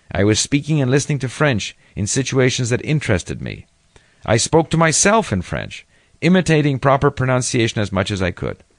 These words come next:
Even when I did not understand what was said or had trouble expressing myself, it did not frustrate me. I was committed,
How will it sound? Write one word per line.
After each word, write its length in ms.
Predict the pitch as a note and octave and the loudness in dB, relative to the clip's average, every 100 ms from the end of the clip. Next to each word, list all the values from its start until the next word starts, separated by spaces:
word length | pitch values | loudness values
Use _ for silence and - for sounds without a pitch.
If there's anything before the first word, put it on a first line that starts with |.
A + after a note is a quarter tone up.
| _ _ _ _ _ _ - | _ _ _ _ _ _ -4
Even 320 | G#2+ B2 C3 | 0 2 4
when 120 | B2 | 4
I 80 | A#2+ | 2
did 180 | A2 G2 | 2 2
not 280 | A#2+ F#3+ F3 | 4 4 4
understand 480 | A#2+ G#2 A2 G2 | 2 0 0 0
what 140 | F#2 A1+ | 0 -2
was 160 | D#2 | -4
said 480 | - - G#2 C3+ F3+ - _ | -4 0 2 2 0 -8 _
or 140 | - F#2 | 0 2
had 180 | F#2 - | 2 2
trouble 340 | C#3 C#3 A#2 | 2 2 2
expressing 500 | G2+ - F#3+ F#3 D#3+ | 0 0 0 2 0
myself, 480 | C3+ - B2 A#2+ - _ _ | 0 2 2 2 0 _ _
it 240 | - D3 - | -2 -2 0
did 140 | C#3 | 0
not 200 | A#2+ A2+ | 2 0
frustrate 540 | - F#2+ F2 - C2 A1 | 0 0 0 -2 -4 -6
me. 200 | A1+ - _ _ _ _ - | -12 -14 _ _ _ _ -2
I 80 | F#2+ | 2
was 160 | G2+ | 2
committed, 480 | - B2+ D3 F3+ G#3 | 2 2 2 0 -4